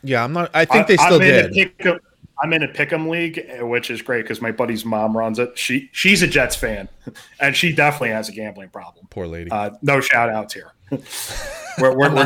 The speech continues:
Speaker 1: Anonymous.
Speaker 2: mentioning names, but
Speaker 1: Keep it anonymous.
Speaker 2: it used to be great because she would send out the lines, like, Tuesday or Wednesday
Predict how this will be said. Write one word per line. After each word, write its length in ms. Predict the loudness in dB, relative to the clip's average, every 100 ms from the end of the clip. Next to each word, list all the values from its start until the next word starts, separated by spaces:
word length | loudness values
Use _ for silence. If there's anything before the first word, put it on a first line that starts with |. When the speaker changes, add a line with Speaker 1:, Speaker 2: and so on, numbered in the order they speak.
| 2
Speaker 1:
Anonymous. 220 | 2 2
Speaker 2:
mentioning 140 | 0 0
names, 340 | -2 -2 -6 -4
but 80 |
Speaker 1:
Keep 160 | -2 -2
it 40 | -4
anonymous. 540 | -4 -6 -6 -10 -12 _ _ _ _ _ _
Speaker 2:
it 120 | -6 -2
used 240 | -2 -2
to 60 | -6
be 60 |
great 320 | -4 0 0
because 260 | -2 -8 -6
she 280 | -6 -4 -2
would 280 | -4 -6 -12
send 360 | -8 -6 -4
out 180 | -6 -6
the 80 | -6
lines, 400 | -8 -8 -8 -8
like, 200 | -12 -14 -20
Tuesday 580 | -10 -4 -4 -2 -4
or 180 | -4 -6
Wednesday 800 | -10 -14 -14 -12 -2 0 0 -2